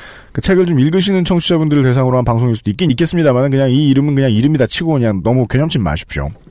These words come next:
그냥 독자의 입장에서 국문학을 열심히 배우지 않은 그냥 소설에 발을 들여놓고 싶어하는, 물론 학점 받아야 되는 이유긴 했지만, 순수하진 않은 이유긴 했지만 한국 소설에 발을 들여놔야 하는 독자의 입장에서 저는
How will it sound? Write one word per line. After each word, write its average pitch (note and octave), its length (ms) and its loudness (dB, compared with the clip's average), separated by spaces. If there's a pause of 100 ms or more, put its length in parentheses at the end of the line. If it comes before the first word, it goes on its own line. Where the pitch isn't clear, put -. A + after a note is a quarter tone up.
(1120)
그냥 F3+ 320 0 (140)
독자의 A3+ 400 2
입장에서 E2+ 540 -2 (420)
국문학을 E3+ 480 0
열심히 A#2+ 260 0
배우지 C#3+ 340 2
않은 G2 340 -2
그냥 A#2+ 240 -2
소설에 G3+ 400 0
발을 D3+ 320 -2
들여놓고 F3 400 -2
싶어하는, F2 520 -2 (140)
물론 C3+ 320 0 (400)
학점 A3 240 -2
받아야 D#3 180 4
되는 A#2 160 0
이유긴 G2+ 220 0
했지만, A2 480 -2
순수하진 F#3 420 0
않은 A2+ 160 2
이유긴 G2+ 280 2
했지만 F2 400 -4 (480)
한국 G#3+ 260 -4
소설에 G#3 220 2
발을 D3 240 2
들여놔야 F#3 420 2
하는 D#3+ 340 0
독자의 D3 380 2
입장에서 A2 420 0
저는 G2 560 -2